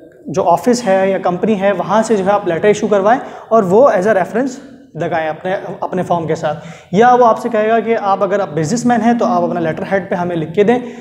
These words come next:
कि मैं इस purpose के लिए जो है वो account खोल रहा हूँ, ठीक है। या जो है मुख-, और भी मुख्तलिफ मकासद हो सकते हैं, या फिर, अ, आप जो है अकाउंट ही खोलना चाह रहे हैं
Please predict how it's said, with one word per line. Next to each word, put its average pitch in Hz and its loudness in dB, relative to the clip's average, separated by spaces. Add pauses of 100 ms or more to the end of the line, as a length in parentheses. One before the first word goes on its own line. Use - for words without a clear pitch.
(120)
कि 208 2
मैं 202 0
इस 185 -6
purpose 196 -2
के 202 -4
लिए 180 0
जो 170 -2
है 165 -2
वो 226 2
account 180 0 (280)
खोल 190 4
रहा 156 -2
हूँ, 156 -8 (240)
ठीक 208 -4
है। - -8
या 220 2
जो 247 2
है 233 -2
मुख-, 190 -4
और 247 6
भी 285 2
मुख्तलिफ 240 0
मकासद 208 0
हो 185 0
सकते 180 -8
हैं, 196 -4
या 196 0
फिर, 233 0
अ, 220 -6
आप 190 4
जो 202 -2
है 226 2
अकाउंट 190 -2
ही 226 0
खोलना 208 0
चाह 202 0
रहे 202 0
हैं 208 -8